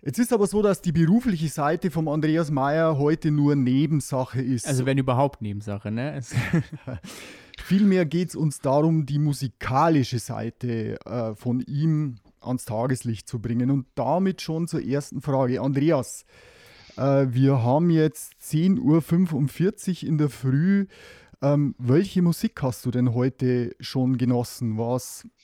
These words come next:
Speaker 1: Metallica? Waren's die Dire Straits? War's vielleicht Johann Sebastian Bach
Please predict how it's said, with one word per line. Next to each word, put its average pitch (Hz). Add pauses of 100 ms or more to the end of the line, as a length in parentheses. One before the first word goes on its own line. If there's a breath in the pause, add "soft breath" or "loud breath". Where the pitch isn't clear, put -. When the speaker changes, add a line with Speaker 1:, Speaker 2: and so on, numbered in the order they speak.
Speaker 1:
Metallica? 180
Waren's 135
die 113 (240)
Dire 180
Straits? 175
War's 120
vielleicht 127
Johann 143
Sebastian 131
Bach -